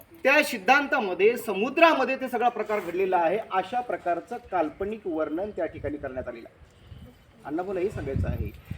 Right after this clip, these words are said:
की एकीकडे विज्ञान काय सांगते, पृथ्वीची उत्पत्ती ज्या पद्धतीने झालेली आहे,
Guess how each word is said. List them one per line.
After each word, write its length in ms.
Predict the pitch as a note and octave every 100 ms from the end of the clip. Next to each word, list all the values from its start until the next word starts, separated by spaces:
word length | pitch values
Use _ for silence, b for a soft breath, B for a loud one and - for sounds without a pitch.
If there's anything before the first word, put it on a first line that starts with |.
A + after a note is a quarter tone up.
| B
की 140 | B3+ A#3
एकीकडे 380 | C#4 B3 C#4+ D4
विज्ञान 420 | A3+ A3 D#4+ D#4+
काय 220 | D#4+ D#4
सांगते, 380 | C4+ A3 - F#3
पृथ्वीची 520 | - F#3+ A#3 B3+ C4+
उत्पत्ती 460 | A3+ - C4+ C4+ C4+
ज्या 120 | D4
पद्धतीने 360 | C#4 D4 D4
झालेली 320 | C4 B3+ C4+ B3+
आहे, 400 | G#3+ - -